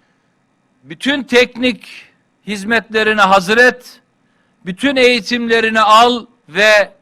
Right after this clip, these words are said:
her konuda donanımlı ol ama gözünü kırpmadan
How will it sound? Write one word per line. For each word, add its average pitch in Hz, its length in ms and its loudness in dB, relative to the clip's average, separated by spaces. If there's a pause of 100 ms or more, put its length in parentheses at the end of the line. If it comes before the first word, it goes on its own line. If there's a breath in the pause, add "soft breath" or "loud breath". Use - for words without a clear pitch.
(140)
her 247 280 0
konuda 220 500 -2
donanımlı 226 680 4
ol 254 180 -2 (680)
ama 196 520 2 (400)
gözünü 185 460 -6
kırpmadan 196 920 -2